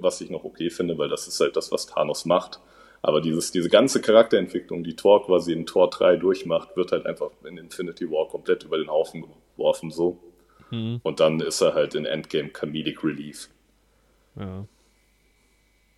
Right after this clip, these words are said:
Speaker 1: Was ich
Speaker 2: Ähm.
Speaker 1: dann schon wieder in Ordnung fand, weil sie ihm wenigstens irgendwie einen, ja,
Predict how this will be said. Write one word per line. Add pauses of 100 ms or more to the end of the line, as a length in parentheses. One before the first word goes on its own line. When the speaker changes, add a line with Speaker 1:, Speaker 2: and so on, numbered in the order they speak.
(580)
Speaker 1:
Was
ich
Speaker 2:
Ähm.
Speaker 1:
dann
schon
wieder
in
Ordnung
fand,
weil
sie
ihm
wenigstens
irgendwie
einen, (560)
ja,